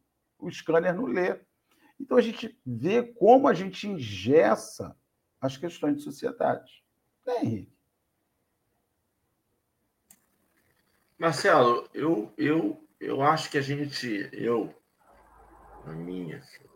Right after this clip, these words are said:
Speaker 2: a gente quer uma desculpa muitas vezes pra não fazer,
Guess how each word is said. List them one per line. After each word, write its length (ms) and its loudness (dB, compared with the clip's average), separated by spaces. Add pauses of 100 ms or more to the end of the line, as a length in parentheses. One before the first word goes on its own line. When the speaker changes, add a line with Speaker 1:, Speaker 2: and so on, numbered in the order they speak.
(600)
Speaker 2:
a 40 -12
gente 240 -10
quer 120 4
uma 160 4
desculpa 560 0
muitas 400 0
vezes 360 -2
pra 140 -4
não 180 -6
fazer, 720 -2